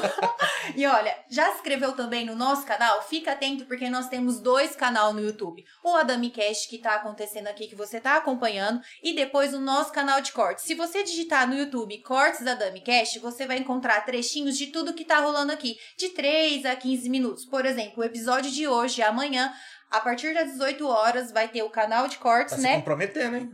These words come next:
Speaker 1: Quero
Speaker 2: Pode
Speaker 1: ver.
Speaker 2: deixar, meu, aqui, ó, acordo seis horas da
Speaker 1: Ah,
Speaker 2: manhã
Speaker 1: então
Speaker 2: já,
Speaker 1: tá
Speaker 2: ó.
Speaker 1: bom.
Speaker 2: <laughs> E aí você vai assistir trechinhos de tudo que aconteceu aqui. Se você gostar daquilo que você tá assistindo, lá na descrição tem um link. Você clica que vai te mandar direto pro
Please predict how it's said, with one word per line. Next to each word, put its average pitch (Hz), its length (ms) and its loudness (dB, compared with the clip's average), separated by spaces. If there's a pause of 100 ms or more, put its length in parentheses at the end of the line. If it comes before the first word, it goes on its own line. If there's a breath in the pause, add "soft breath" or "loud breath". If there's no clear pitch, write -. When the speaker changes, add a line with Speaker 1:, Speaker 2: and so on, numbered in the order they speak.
(160)
Speaker 1:
Quero - 100 -10
Speaker 2:
Pode 233 160 2
Speaker 1:
ver. 208 60 2
Speaker 2:
deixar, 233 560 6
meu, 220 220 0
aqui, 254 320 0
ó, 220 140 6
acordo 220 340 2
seis 254 240 -2
horas 262 240 2
da 254 80 2
Speaker 1:
Ah, 254 40 2
Speaker 2:
manhã 233 360 6
Speaker 1:
então 233 80 4
Speaker 2:
já, 226 160 6
Speaker 1:
tá 254 220 10
Speaker 2:
ó. 349 100 10
Speaker 1:
bom. 349 920 4
Speaker 2:
<laughs> - 100 -12 (560 loud breath)
E 277 120 0
aí 269 280 4
você 285 260 -4
vai 277 180 2
assistir 269 460 -4 (240 loud breath)
trechinhos 339 520 -2
de 285 80 -6
tudo 403 240 0
que 403 80 0
aconteceu 330 460 -2
aqui. 311 300 -4
Se - 140 -14
você 214 320 -4
gostar 240 400 0
daquilo 196 380 -8
que 269 60 -18
você 233 200 -10
tá 202 100 -2
assistindo, 240 500 -4
lá 220 260 4
na 311 120 0
descrição 254 640 -6
tem 277 200 -2
um 339 100 -2
link. 247 280 -2
Você 240 300 -8
clica 294 420 -4
que 330 160 -6
vai 277 180 -2
te 277 100 -8
mandar 254 280 0
direto 254 680 0
pro 285 340 -2